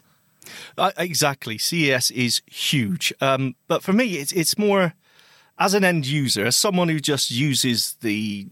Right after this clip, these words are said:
you know, hardware or software of these companies, just seeing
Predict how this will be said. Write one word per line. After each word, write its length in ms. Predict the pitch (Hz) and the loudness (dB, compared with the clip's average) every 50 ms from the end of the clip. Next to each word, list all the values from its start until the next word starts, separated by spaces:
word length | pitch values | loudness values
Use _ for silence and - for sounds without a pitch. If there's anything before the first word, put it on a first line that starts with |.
| - - | -16 -10
you 100 | - 117 | -8 -6
know, 100 | 90 71 | -6 -6
hardware 520 | - - 120 110 107 110 104 110 101 104 104 | -6 -4 -2 -2 -2 -2 -2 -2 -2 -2 -2
or 140 | 98 101 - | -2 0 0
software 580 | - - 131 107 - - - - 90 90 90 | 0 2 0 0 -2 -4 -8 -6 -4 -4 -4
of 140 | 90 - - | -4 -6 -6
these 180 | 98 - - - | -6 -4 -4 -4
companies, 560 | - 101 95 92 - 90 85 95 - - - - - - - - - - _ _ _ _ - 143 | -4 -6 -6 -6 -8 -10 -10 -8 -8 -8 -10 -12 -20 -20 -20 -20 -20 -20 _ _ _ _ -12 -6
just 280 | 131 - 190 185 - - | -2 -2 0 0 0 2
seeing 520 | 190 175 170 160 139 143 - 139 131 | 2 2 2 2 0 -2 -8 -12 -14